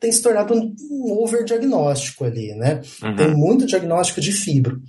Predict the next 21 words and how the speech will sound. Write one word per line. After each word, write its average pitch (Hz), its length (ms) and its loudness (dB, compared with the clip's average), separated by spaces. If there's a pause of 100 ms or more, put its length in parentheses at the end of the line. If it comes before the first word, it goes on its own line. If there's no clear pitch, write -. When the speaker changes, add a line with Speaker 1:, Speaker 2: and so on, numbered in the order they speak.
(340)
Speaker 1:
Então 143 120 0
as 139 80 2
pessoas 175 300 0
acabam 165 260 0
pesquisando 175 580 0
mais 170 280 0
isso 190 360 -2
e 196 40 -4
encontrando 196 520 -2
mais 180 160 -2
profissional 185 440 -4
sobre 180 240 -2
isso. 135 260 0 (260)
Geralmente, 220 540 0
quando 185 260 -4
vem 196 220 0
algum 185 220 -4
paciente 147 720 0 (240)
de 220 100 -2
rede 196 260 2
social 131 800 0